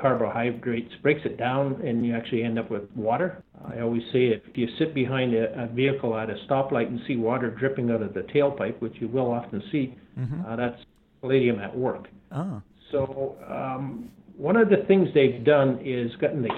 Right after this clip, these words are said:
Speaker 1: heat in a catalytic converter much higher. They've moved them much closer to the exhaust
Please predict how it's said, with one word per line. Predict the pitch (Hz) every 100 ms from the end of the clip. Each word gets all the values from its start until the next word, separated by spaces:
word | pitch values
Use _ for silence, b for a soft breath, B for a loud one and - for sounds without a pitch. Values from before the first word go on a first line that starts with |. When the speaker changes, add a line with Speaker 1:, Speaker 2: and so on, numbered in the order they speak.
| -
Speaker 1:
heat | 190 202 - -
in | 127
a | 120
catalytic | 143 143 135 127 -
converter | 120 127 120 113
much | 117 117
higher. | - 131 160 80
They've | 117 110 -
moved | 117 147 160
them | 135 110
much | 113 139 165 - -
closer | 139 139 139 151 123 -
to | 117
the | 113 107 107
exhaust | 113 110 107 123 - -